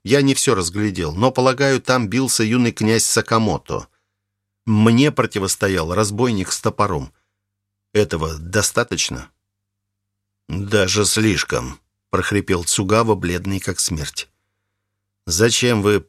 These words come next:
просили меня поведать вам семейную историю о двух клинках? Вы ведь всё уже знали из вашего сна. Вы хотели меня оскорбить, унизить?»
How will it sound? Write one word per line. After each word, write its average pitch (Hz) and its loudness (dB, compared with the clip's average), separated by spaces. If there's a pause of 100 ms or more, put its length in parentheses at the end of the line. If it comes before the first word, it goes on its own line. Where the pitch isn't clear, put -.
(140)
просили 104 0
меня 98 -2
поведать 101 -2
вам 95 -4
семейную 98 0
историю 95 0
о 95 0
двух 95 -4
клинках? - -4 (400)
Вы 117 2
ведь 120 -2
всё 123 0
уже 113 0
знали 107 2
из 92 0
вашего 95 0
сна. - -2 (400)
Вы 101 0
хотели 104 2
меня 104 2
оскорбить, 104 -2 (180)
унизить?» 123 2